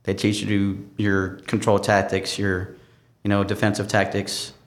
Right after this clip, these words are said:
They do their very best to prepare you for that part of the job.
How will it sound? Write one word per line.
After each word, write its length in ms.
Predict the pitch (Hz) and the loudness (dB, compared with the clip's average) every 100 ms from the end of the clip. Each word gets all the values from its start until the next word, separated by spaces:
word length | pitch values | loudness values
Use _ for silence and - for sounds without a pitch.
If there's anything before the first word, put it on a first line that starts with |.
| _ _ _ _ _ | _ _ _ _ _
They 120 | 110 | -2
do 180 | 104 117 | 2 4
their 160 | 117 110 | 6 6
very 260 | 110 113 | 6 6
best 380 | 110 110 110 - | 6 4 4 0
to 180 | 104 101 | -2 -4
prepare 400 | 101 101 113 107 | -4 -2 2 2
you 140 | 101 | 2
for 540 | 101 - 101 95 98 95 - - - _ _ _ _ - | -2 -4 0 0 0 -6 -14 -20 -20 _ _ _ _ 0
that 200 | 101 - | 0 2
part 200 | 101 95 | 2 2
of 60 | |
the 60 | 95 | 0
job. 420 | 101 90 92 - | 0 0 -2 -8